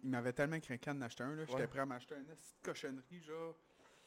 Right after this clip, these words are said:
Speaker 1: pour, euh,
Speaker 2: Mais
Speaker 1: aller
Speaker 2: c'est pas
Speaker 1: faire
Speaker 2: cher, des skidoo, c'est genre deux mille piastres, tu pourrais t'en avoir un bon, là. Ça
Speaker 1: Ben
Speaker 2: dépend, là. De la tuque, je sais pas comment c'est qui les vendeurs
Speaker 1: Non, mais
Speaker 2: là-bas,
Speaker 1: tu sais,
Speaker 2: là,
Speaker 1: j'aurais
Speaker 2: mais
Speaker 1: pas acheté de la tuque, là, mais
Speaker 2: Ouais.
Speaker 1: mettons, mettons, après avoir passé, j'étais là,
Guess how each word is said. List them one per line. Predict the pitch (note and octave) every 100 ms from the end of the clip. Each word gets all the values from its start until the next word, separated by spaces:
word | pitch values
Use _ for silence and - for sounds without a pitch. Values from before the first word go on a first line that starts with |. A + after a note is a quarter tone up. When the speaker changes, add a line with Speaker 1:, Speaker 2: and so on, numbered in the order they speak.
| - - - - -
Speaker 1:
pour, | - C#3 C3
euh, | B2+ B2+ B2
Speaker 2:
Mais |
Speaker 1:
aller | A#2
Speaker 2:
c'est | C3+
pas | C#3
Speaker 1:
faire | G#3
Speaker 2:
cher, |
des | C#3
skidoo, | - C#3 D#3+
c'est | A2
genre | A2+ A#2+
deux | C3+
mille | C#3+
piastres, | B2+ F#3 -
tu |
pourrais | - A#2
t'en | A#2+
avoir | A#2 C3+
un | C3 A2
bon, | B2+ E3
là. | D3+ D3 _ _ _ - - - F3
Ça |
Speaker 1:
Ben | G#3+
Speaker 2:
dépend, | B2 B2+ D3
là. | E3 E3+ - - - - - _ - -
De | C3
la | B2+
tuque, | C#3+ C3+
je | C3
sais |
pas | -
comment | D3 C3
c'est | -
qui | B2+ D#3
les | C3+
vendeurs | A#2+ F#3+ G#3
Speaker 1:
Non, | G3
mais | F#3
Speaker 2:
là-bas, |
Speaker 1:
tu | F3
sais, | G#3+
Speaker 2:
là, |
Speaker 1:
j'aurais | F#3+
Speaker 2:
mais | D#3
Speaker 1:
pas | F3
acheté | F3 F#3+
de |
la | D#3
tuque, | C#3 G3+
là, | A3
mais | G#3 D#3
Speaker 2:
Ouais. | A2+ B2+ C3 - - _ _ -
Speaker 1:
mettons, | E3+ F3 G3 G3 F3 C3+ - _ _ _ _ _ _ _ _ _ - - -
mettons, | F3+ F3+ G3+ A#3+ C#4 - _ - - -
après | E3 D#3+
avoir | G3 F#3 F3+
passé, | F3 D3+ D3 G#3
j'étais | - C3
là, | C3+